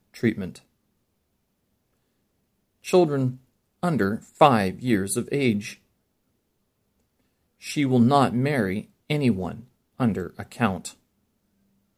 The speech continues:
The enemy fought under cover of the batteries.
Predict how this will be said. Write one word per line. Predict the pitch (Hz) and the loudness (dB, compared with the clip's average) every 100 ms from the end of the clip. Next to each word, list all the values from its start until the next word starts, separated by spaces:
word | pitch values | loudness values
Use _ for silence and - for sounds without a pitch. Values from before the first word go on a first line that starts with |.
| _ _ _ _ _ _ _ _ _ _ _ | _ _ _ _ _ _ _ _ _ _ _
The | 120 123 | -6 -2
enemy | 156 147 101 101 127 - | 2 4 4 0 -4 -14
fought | - - 131 127 - | -8 0 2 0 0
under | 135 110 98 | 0 0 -2
cover | - 202 110 95 113 - _ _ _ _ | 2 2 4 0 -6 -12 _ _ _ _
of | - | -18
the | 98 | -4
batteries. | 101 123 120 95 85 - - | 2 4 2 -2 -8 -14 -18